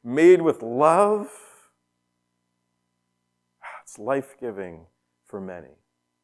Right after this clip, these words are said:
And so what I want to invite you and encourage you to do is to try something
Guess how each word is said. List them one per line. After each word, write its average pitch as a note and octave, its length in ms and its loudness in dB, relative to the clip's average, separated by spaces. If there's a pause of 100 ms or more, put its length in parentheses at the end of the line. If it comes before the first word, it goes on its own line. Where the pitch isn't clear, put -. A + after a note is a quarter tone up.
(1300)
And D3 180 -6
so F#3+ 480 0
what E3+ 160 2
I F3 60 6
want C4 240 4
to C4+ 80 0
invite F3 420 -2
you F#3 260 -2
and D3+ 120 -2
encourage G#3 480 0
you G3 100 -8
to F3 80 -8
do E3 340 0
is D#3+ 180 -2
to F#3+ 200 -8
try D#3+ 580 -2
something G2 800 -6